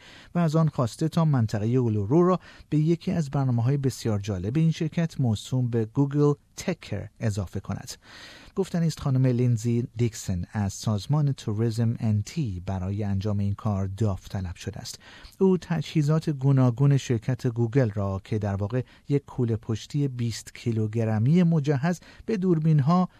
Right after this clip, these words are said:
و هارد درایوهای متعدد بود به تن کرد. عملیات عکسبرداری از این منطقه از طریق پیاده روی در این منطقه برای مدت دو روز و عموماً در حوالی ظهر انجام شده است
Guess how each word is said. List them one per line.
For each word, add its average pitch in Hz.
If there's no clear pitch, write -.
و 135
هارد 113
درایوهای 107
متعدد 104
بود 110
به 104
تن 95
کرد. -
عملیات 165
عکسبرداری 139
از 120
این 127
منطقه 113
از 117
طریق 110
پیاده 104
روی 95
در 120
این 120
منطقه 123
برای 113
مدت 104
دو 104
روز 165
و 185
عموماً 180
در 180
حوالی 123
ظهر 113
انجام 98
شده 107
است -